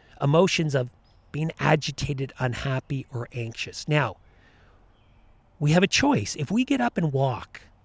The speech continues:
and especially for fifteen or twenty minutes, that's all. And by the way, we only have to walk at a moderate pace to have these effects.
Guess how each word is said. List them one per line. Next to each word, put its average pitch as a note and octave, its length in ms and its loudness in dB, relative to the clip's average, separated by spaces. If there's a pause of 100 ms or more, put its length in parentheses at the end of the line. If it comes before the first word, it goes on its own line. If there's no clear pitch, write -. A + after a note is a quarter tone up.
(500)
and D3 100 4
especially A#3 460 2
for - 160 0
fifteen A#3+ 500 0
or F#3+ 60 -2
twenty F3+ 300 0
minutes, D3+ 300 -2
that's C4+ 280 -4 (160)
all. E3+ 480 4 (2250)
And E3 80 -4
by F3+ 140 8
the G3 80 8
way, F#3+ 120 8
we F3 140 8
only A3 160 4
have A3 120 0
to F#3+ 60 0
walk E3 280 4
at D#3+ 60 4
a D3 40 4
moderate C#3+ 460 2
pace D#3 260 0
to - 80 -6
have A#2+ 280 -2
these A#2+ 360 -4 (260)
effects. - 680 0